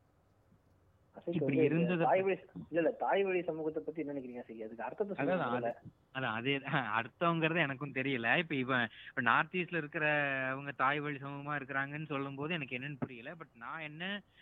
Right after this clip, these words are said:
Speaker 2: என்னவா இருக்கும்னு நினைச்சுக்கிறேன்னா, இப்போ அந்த ஒ-, ஒரு சில என்ன இன-, அந்த குட்டி குட்டி இனக்குழுவா இருப்பாங்கல்ல, மலைவாழ் குழு எல்லாமே வந்து, இப்ப நம்ம ஊ-,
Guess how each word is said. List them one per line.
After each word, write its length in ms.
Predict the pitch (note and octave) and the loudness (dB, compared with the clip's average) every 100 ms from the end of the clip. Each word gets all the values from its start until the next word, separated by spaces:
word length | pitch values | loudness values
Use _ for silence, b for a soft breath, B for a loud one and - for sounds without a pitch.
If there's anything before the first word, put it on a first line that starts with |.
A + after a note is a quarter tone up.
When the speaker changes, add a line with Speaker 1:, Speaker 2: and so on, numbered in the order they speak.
| b | b
Speaker 2:
என்னவா 280 | C3+ C#3 E3 | -2 4 6
இருக்கும்னு 420 | D3 D3+ F#3 D3+ | 4 0 -4 -2
நினைச்சுக்கிறேன்னா, 800 | C3+ D#3+ F3 D#3 A#2 G#2+ B2+ A3 C4+ _ B B _ | -2 -2 -4 -2 -2 0 0 0 -4 _ B B _
இப்போ 440 | - B2+ B2 A#2 | -2 2 4 4
அந்த 500 | A#2 A#2+ A#2 A#2 A#2 G#2+ - - - | 2 4 4 4 2 -2 -6 -16 -2
ஒ-, 200 | D3 D3+ | 2 4
ஒரு 180 | D3 F3+ | 4 2
சில 260 | G3 F#3 F3 E3 D#3 D3 C#3+ C3+ | 2 4 6 6 6 6 6 4
என்ன 220 | C3 D#3 | 2 -2
இன-, 240 | C#3 C#3+ D#3 | -2 -2 -4
அந்த 200 | - C#3+ | -6 -8
குட்டி 260 | C3 E3 E3+ | -4 -2 0
குட்டி 260 | E3 D3 | 0 0
இனக்குழுவா 520 | D3 D3+ D3+ D3 C#3+ C#3 | 0 0 0 2 4 2
இருப்பாங்கல்ல, 520 | - A#2 A2 A2 A#2 - b b _ | 0 -2 0 0 -2 -4 b b _
மலைவாழ் 840 | C3+ C3 B2+ B2+ B2 A#2 A#2 A#2 A2 | 2 2 2 2 2 -2 -6 -8 -8
குழு 180 | B2+ | -6
எல்லாமே 400 | A#2+ A#2+ A#2+ B2+ | -4 -2 -2 -2
வந்து, 200 | D3 C3 | -6 -4
இப்ப 160 | D#3+ D#3 | -4 0
நம்ம 340 | C#3 D#3+ F3 | 0 2 2
ஊ-, 420 | E3+ E3+ F3 C#3+ | 2 0 -2 -6